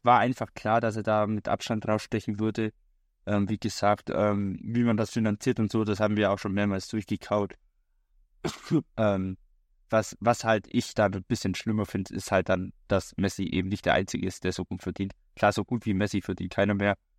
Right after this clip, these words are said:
ähm, mit seinen zwölf Mille, aber ein Busquets kommt ja dann schon mit acht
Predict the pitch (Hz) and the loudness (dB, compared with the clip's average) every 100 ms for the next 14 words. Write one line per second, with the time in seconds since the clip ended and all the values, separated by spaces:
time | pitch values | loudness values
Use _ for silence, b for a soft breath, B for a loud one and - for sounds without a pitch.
0 | _ _ - 101 92 90 92 - 101 - | _ _ 0 2 2 0 -4 -6 -8 0
1 | 95 90 - 95 92 - 98 95 92 98 | 0 0 -2 -2 -2 0 0 0 -2 -4
2 | - - 92 92 90 87 - 90 - 107 | -6 -2 0 0 0 -2 -2 -4 -4 -6
3 | - 104 - - 98 98 92 92 - 95 | -2 -4 -4 -4 -2 0 2 0 0 -4
4 | 87 - _ _ 95 98 | -6 -6 _ _ 0 0